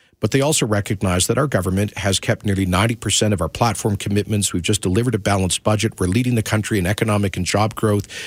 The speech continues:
We see unprecedented diversification. Uh, we're building a stronger province. And, uh, ultimately, I'll be held, held accountable in a universal vote of Conservative members, uh, not some internet survey, but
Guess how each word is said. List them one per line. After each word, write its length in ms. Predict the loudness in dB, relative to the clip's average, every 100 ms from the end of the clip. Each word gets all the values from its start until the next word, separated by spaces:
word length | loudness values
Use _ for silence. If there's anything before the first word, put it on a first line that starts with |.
| -14 -2
We 80 | 0
see 220 | 2 0
unprecedented 760 | 0 0 0 2 2 2 0 -2
diversification. 1080 | 0 2 0 -2 -8 -2 0 2 0 0 -2 -10 -20 -8
Uh, 140 | -4 -2
we're 80 | -2
building 380 | 0 0 2 2
a 40 |
stronger 400 | 0 0 0 -2
province. 600 | -2 0 2 2 0 -2 -8 -20 _ 0
And, 380 | 2 4 2 2
uh, 200 | 0 0
ultimately, 640 | 0 0 0 2 2 0 2
I'll 200 | 0 2
be 100 | 2
held, 240 | 0 0
held 180 | -2 -2
accountable 560 | 0 0 2 2 0 0
in 140 | 0
a 20 | 2
universal 520 | 2 2 2 2 2
vote 340 | 2 0 0
of 120 | -4 -2
Conservative 540 | 0 0 0 -2 0
members, 440 | 0 0 0 -2 -4 -20 -20 -4
uh, 280 | 0 0 -2 -6
not 380 | 0 0 0 -2
some 240 | 0 2
internet 380 | 2 2 2 0 -6 _
survey, 420 | -2 0 2 2 2
but 240 | 0